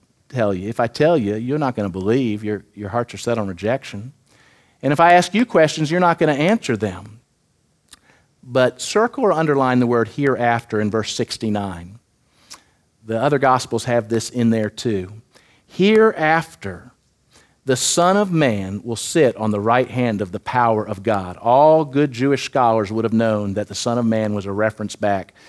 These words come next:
to Daniel's chapter seven and Daniel nine, where it talked about the Son of Man ruling, reigning, and doing, uh, his mighty work and being the one that we all have to give an account to. It was clearly a reference to the Messiah,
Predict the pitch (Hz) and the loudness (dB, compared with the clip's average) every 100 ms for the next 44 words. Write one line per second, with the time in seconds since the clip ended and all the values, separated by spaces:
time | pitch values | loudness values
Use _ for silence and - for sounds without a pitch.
0 | - _ - 113 101 110 113 107 98 98 | -20 _ -8 -6 -2 0 2 0 -2 -8
1 | 98 - 113 107 113 - 120 98 95 95 | -12 -4 -4 -4 -8 -4 -2 -2 -4 -12
2 | - _ - - _ 107 104 104 110 107 | -16 _ -20 -20 _ -6 -4 -2 0 0
3 | 107 107 107 101 98 101 98 - 104 - | 0 0 0 0 -2 -4 -6 -4 -6 -4
4 | 101 101 - 101 120 110 104 107 104 101 | -6 -6 -8 -8 -4 -2 -2 -2 -2 -4
5 | 104 123 131 135 131 107 113 120 120 117 | 0 0 0 0 -2 -2 0 2 2 0
6 | 117 _ _ - 104 98 110 107 104 101 | -4 _ _ -10 -6 -2 0 0 -4 -8
7 | 98 _ _ 104 98 87 107 90 98 107 | -12 _ _ -12 -10 -6 -6 -4 -2 0
8 | 107 98 101 104 - 95 101 101 98 95 | 0 -2 -4 -4 -6 -6 -4 -4 -4 -4
9 | 107 104 95 98 98 98 104 - 101 104 | -2 -2 -4 -6 -6 -4 -6 -6 -6 -4
10 | 101 95 - 113 104 - 101 90 - - | -4 -4 -4 -4 -4 -8 -10 -10 -18 -20
11 | _ - 107 101 - - 127 120 113 104 | _ -6 -4 -4 -4 0 2 4 2 2
12 | 98 107 110 113 101 - 117 98 95 - | 0 -2 -2 -4 -8 -4 -4 -4 -6 -2
13 | 131 120 135 135 | 2 4 4 2